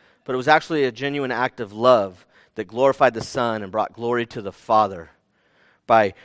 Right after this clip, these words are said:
by helping to grow the faith of Mary and Martha and the disciples and all those other people that are trying to question. They see this sign and they become believers and begin to follow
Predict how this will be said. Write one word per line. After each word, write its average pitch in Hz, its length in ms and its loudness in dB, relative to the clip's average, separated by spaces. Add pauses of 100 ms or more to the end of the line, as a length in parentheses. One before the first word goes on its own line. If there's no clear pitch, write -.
by 110 140 0
helping 143 300 2
to 123 100 -12
grow 139 420 2
the 120 100 -4
faith 113 260 -6
of 107 80 -12
Mary 131 360 2
and 107 100 -10
Martha 135 300 0
and 107 140 -6
the 104 40 -10
disciples 110 600 2
and 104 100 -16 (280)
all 156 180 6
those 151 220 0 (180)
other 180 240 8
people 151 300 -2
that 143 140 4
are 127 180 2 (340)
trying 160 280 4
to 151 60 -4
question. 165 460 2
They 127 80 -4
see 139 460 -4 (140)
this 120 160 -8
sign 104 720 -4 (340)
and 104 120 -14
they 110 120 -6
become 101 280 -10
believers 90 600 -12
and 92 100 -20
begin 92 320 -14
to 90 100 -20
follow 92 440 -14